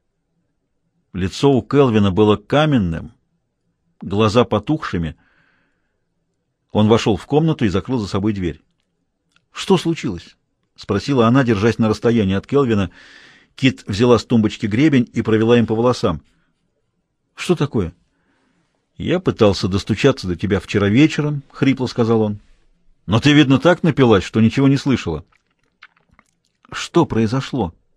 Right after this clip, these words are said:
снова спросила она, глядя на себя в зеркало. Под глазами у Кит висели мешки, вид у нее был изможденный. Нахмурясь, Кит отвернулась. «Неприятности».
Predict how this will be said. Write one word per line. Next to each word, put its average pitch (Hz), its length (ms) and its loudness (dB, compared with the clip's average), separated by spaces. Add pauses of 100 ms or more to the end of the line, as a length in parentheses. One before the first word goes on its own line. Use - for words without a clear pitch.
(580)
снова 110 300 2
спросила 120 480 0
она, 104 160 2
глядя 101 300 2
на 101 100 0
себя 101 180 -2
в 87 40 -4
зеркало. 110 440 0 (840)
Под 117 120 2
глазами 151 500 4
у 139 140 0
Кит 143 240 -2
висели 131 380 4
мешки, 151 540 2 (500)
вид 131 260 0
у 127 40 6
нее 117 180 6
был 107 160 0
изможденный. 113 720 -2 (320)
Нахмурясь, 117 640 0 (100)
Кит 104 180 -4
отвернулась. 107 560 -2 (760)
«Неприятности». 117 1120 0